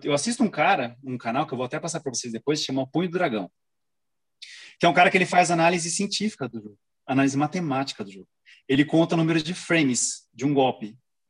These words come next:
e aí ele fala como é que quebra, ele explica matematicamente como é que funciona o jogo de luta e que se aplica pra todos os jogos.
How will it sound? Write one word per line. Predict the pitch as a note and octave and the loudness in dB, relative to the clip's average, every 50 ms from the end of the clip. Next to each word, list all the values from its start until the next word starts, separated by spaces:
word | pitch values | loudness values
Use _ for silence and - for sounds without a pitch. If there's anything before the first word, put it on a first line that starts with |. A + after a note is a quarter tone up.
| _ _ _ | _ _ _
e | - B2 | -4 -2
aí | B2+ B2 | 0 0
ele | B2+ B2+ C3+ | 2 0 0
fala | C3+ - C#3 B2+ B2+ C3 | 0 2 4 4 4 2
como | - - C3 B2+ | 0 -2 -2 0
é | C3+ D3 | 0 -2
que | - E3+ | -2 -6
quebra, | - - C3 C3 C3 C3+ B2 C3 | -6 -2 -2 0 0 0 -2 -4
ele | B2+ | -4
explica | C3+ C3+ - D3 D3 - C3+ | -4 -4 -4 -6 -4 -2 0
matematicamente | C#3 F3 G#3+ - A3 G3 F3 F3 E3 - - D3+ C#3 C#3+ D3+ - - | 0 0 0 0 0 0 0 0 -2 -2 -4 -2 -2 -2 -2 -4 -6
como | C#3+ C#3+ | -6 -6
é | D#3+ | -6
que | - - | -6 -8
funciona | D#3+ D3 - D#3 D3+ D3 | -8 -8 -4 -4 -4 -2
o | C#3 | -2
jogo | C#3+ C#3+ C3+ | -4 -4 -4
de | C3 C#3 | -6 -8
luta | B2+ A#2+ B2+ D3+ E3 - F#3+ G3 | -8 -8 -10 -10 -6 -4 -4 -4
e | F3+ E3 C#3 | -4 -4 -8
que | - - - D3 C3+ A#2+ | -12 -10 -8 -6 -6 -4
se | - - | -6 -6
aplica | - - D3+ C#3+ D3 | -4 -4 -4 -4 -2
pra | C#3 C#3+ | -4 -4
todos | - E3+ F3+ F#3 | -4 -4 -4 -4
os | D#3 | -2
jogos. | D3 A#2+ A#2 - | -2 -4 -4 -6